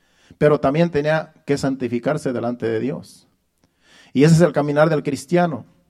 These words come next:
Nos tenemos que esforzar cada día, pero también nos tenemos que santificar. Tenemos que glorificar a Dios. Y aquí no entraron ni el, ni Moisés,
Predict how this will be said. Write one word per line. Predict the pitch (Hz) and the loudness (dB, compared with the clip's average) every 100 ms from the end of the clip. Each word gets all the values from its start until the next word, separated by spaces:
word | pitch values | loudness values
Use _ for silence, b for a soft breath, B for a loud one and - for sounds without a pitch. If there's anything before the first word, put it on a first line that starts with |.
| _ _ _ _ _ - | _ _ _ _ _ -4
Nos | 127 139 | 0 0
tenemos | 135 135 175 165 | 0 0 0 2
que | 170 | 0
esforzar | 165 175 156 170 170 | 2 2 4 2 2
cada | 160 160 151 | 2 2 4
día, | 180 175 | 2 2
pero | 147 147 | 0 0
también | 131 147 | -2 -4
nos | 160 - | -6 -6
tenemos | 135 151 131 | -8 -8 -8
que | 143 | -6
santificar. | 147 135 117 127 - 160 - _ _ _ _ _ _ _ - | -6 -8 -10 -8 -6 -6 -8 _ _ _ _ _ _ _ -4
Tenemos | 135 151 | -2 0
que | 156 | -2
glorificar | 160 147 117 120 135 | -2 -2 -2 -2 -2
a | 143 | 0
Dios. | 139 160 127 - _ b b b b b | -2 -6 -8 -18 _ b b b b b
Y | 127 | 0
aquí | 120 165 | 2 4
no | 170 | 4
entraron | 156 156 170 170 135 - | 2 2 2 2 -2 -4
ni | 135 131 | -2 0
el, | 123 123 | -2 -4
ni | 127 127 | -4 -2
Moisés, | 123 120 113 160 180 165 | 0 -2 2 2 2 -2